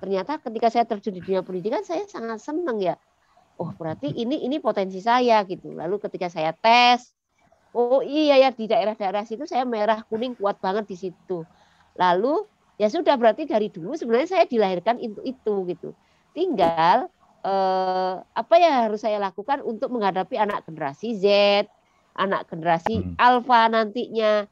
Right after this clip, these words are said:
Speaker 1: supaya talent saya yang terkait dengan, eh,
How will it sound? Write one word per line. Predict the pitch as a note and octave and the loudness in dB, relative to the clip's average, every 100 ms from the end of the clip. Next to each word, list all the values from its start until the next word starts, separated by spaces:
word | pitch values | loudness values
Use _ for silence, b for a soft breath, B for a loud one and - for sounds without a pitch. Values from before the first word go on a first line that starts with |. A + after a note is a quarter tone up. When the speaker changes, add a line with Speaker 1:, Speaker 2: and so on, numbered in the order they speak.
| _ _ - | _ _ -10
Speaker 1:
supaya | A#3+ G#3 F#3+ A3+ D#4 - - | -8 -4 -2 -2 -4 -6 -2
talent | A3+ A3+ A3+ G#3+ | 0 0 -2 -6
saya | G#3 G#3+ G#3+ | -4 0 0
yang | G3+ G#3 | 0 -6
terkait | G3 G3+ G3+ G3+ | -8 -4 -4 -6
dengan, | - F3 E3+ E3 E3 E3+ | -12 -10 -6 -4 -6 -10
eh, | - F3 E3+ E3 E3 | -6 -4 -2 -2 -4